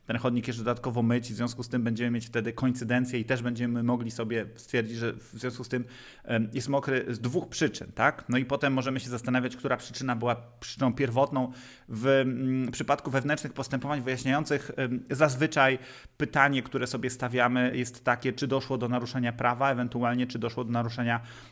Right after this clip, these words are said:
procedur wewnętrznych, em, lub, em, standardów etyki. No i tak jak na wstępnym mówiliśmy sobie etapie oceny zdarzenia, będziemy w ogóle zastanawiać się, czy zarzut dotyczy naruszenia prawa, czy właśnie wewnętrznych procedur, czy standardów,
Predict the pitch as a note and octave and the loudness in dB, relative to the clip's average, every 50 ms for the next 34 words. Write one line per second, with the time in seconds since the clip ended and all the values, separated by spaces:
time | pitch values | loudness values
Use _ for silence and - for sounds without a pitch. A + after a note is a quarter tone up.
0 | - - - B2 B2 A#2+ C#3+ C3+ A#2+ B2+ A#2 A2 A#2+ G#2 A2+ A#2+ A#2 A#2+ A#2 - | -18 -8 -4 -4 0 2 2 2 4 2 0 0 -2 0 2 2 2 2 0 0
1 | A#2+ A2+ A2+ A2+ - - - - A2 A2 G#2+ G#2+ G#2+ G#2+ A2 A2 G#2+ G#2+ A2 A2 | 0 0 0 -2 -4 -10 -4 -2 0 2 2 2 2 2 4 4 4 2 2 0
2 | - - - A2+ A2+ A2+ A2+ A#2 - - - - A2 G#2+ A2 A2+ A2 A2+ - - | -2 -4 -2 0 0 0 -2 -4 -8 -8 -4 -2 -2 0 0 0 -2 -4 0 0
3 | C3 B2 B2 B2+ B2 A#2 B2 A#2+ - - C#3+ C3+ - - A2 - - - - - | 0 2 2 2 2 0 -2 -4 -2 0 0 0 0 -2 -8 -8 -8 -20 -20 -20
4 | - - - - - - - - - - - B2 B2 B2+ C3+ B2+ B2 - - - | -20 -20 -20 -20 -20 -20 -20 -20 -20 -14 -2 -2 0 0 0 -2 -4 -10 -14 -6
5 | C3+ B2+ B2 C3 C3 A#2+ - - D#3+ D3+ D#3 - C#3+ C3 A#2+ A#2+ A#2+ A#2 B2 A#2 | -4 -4 -2 0 -2 -2 -2 0 2 2 2 2 0 0 2 2 0 0 -2 -6
6 | A#2 A#2 B2+ B2 B2 A2+ A#2 B2+ A#2+ A#2+ A#2 B2+ B2+ B2+ C3+ B2 A#2+ A#2 A2+ A#2+ | -4 -6 -4 -4 -4 -4 -2 -4 -4 0 0 0 0 2 0 0 2 0 0 -4
7 | - - A#2 - C3+ C3 C3 B2+ A#2 A#2 A#2+ A#2+ A#2 C3 C3+ C3 B2 G#2 A#2 A2+ | -6 -8 -6 -2 0 0 0 0 -2 -2 -2 0 0 0 2 2 2 2 0 0
8 | G#2+ A#2+ B2 A#2+ B2+ C3 A#2 B2+ B2+ A#2+ A#2+ A#2+ - A2 A2+ - - B2 C3 C#3 | 0 0 0 -2 -2 -2 -2 0 2 4 4 2 0 -4 -8 -4 -2 0 0 2
9 | B2+ B2 A#2+ - - A#2 - - G3 E3 A2+ - G#2+ A2 A#2 A2+ A#2 A#2+ G#2+ F#2+ | 0 -2 -4 -4 -8 -6 0 4 4 4 4 2 -2 -2 -2 -2 0 -2 -4 -4
10 | G#2 G#2 - A#2+ A2 - A2+ G#2+ A2 G#2+ A2 - A2+ A2 G#2+ G#2 - A2+ A2+ A2+ | -4 -4 -6 -6 -6 -4 -2 -2 -2 -4 -4 -4 -4 -4 -4 -4 -2 0 0 2
11 | A2 G2+ F#2+ - - B2 A2 A#2 A2 - - A#2+ A2 A2+ G#2+ A2 A2+ A2+ A2 A2+ | 2 -2 -2 -2 -4 -4 0 0 0 0 0 -6 -4 -4 -4 -2 -2 -4 -2 -4
12 | A#2+ A2 - - G#2 - - A2+ G#2+ A2 A2 - - - - A#2 A2+ G#2+ G#2+ G2+ | -8 -8 -6 -8 -8 -4 -2 -2 -2 -2 -4 -6 -8 -6 -2 0 0 2 2 2
13 | F#2+ F#2 G2 G#2 C3+ C3+ - | 2 2 -2 -4 -4 -4 -8